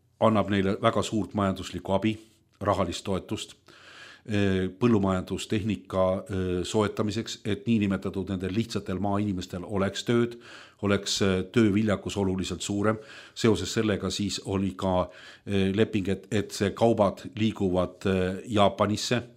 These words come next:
toidukaubad, mida siis Filipiinidel toodetakse, sellepärast nii nagu filipiinlased ise ütlevad, et neil on, e, kolm meetrit, e, superhuumust, sellepärast et kõik, mis maha kukub, e,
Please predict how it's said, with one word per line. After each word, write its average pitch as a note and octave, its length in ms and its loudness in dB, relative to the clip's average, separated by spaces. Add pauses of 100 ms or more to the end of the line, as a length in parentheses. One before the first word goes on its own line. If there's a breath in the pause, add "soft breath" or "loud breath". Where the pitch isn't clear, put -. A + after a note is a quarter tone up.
toidukaubad, G2+ 560 2
mida F#2+ 200 -2
siis F#2+ 240 -6
Filipiinidel F#2+ 640 -4
toodetakse, G2 520 -6
sellepärast F#2+ 400 -8 (340 loud breath)
nii G#2 160 2
nagu F#2 140 -4
filipiinlased G2 600 -4
ise G#2 220 -2
ütlevad, F2+ 340 -4
et G2+ 140 -8
neil F#2+ 140 -2
on, F#2 160 -4 (480 loud breath)
e, G2 180 2
kolm A2 240 4
meetrit, F#2+ 520 -2
e, F#2+ 500 -2 (240)
superhuumust, A#2 1300 0
sellepärast F#2+ 400 -6
et - 80 -12
kõik, - 220 -4
mis F#2+ 200 -6
maha G2 220 0
kukub, - 340 -10 (520 loud breath)
e, F#2+ 180 2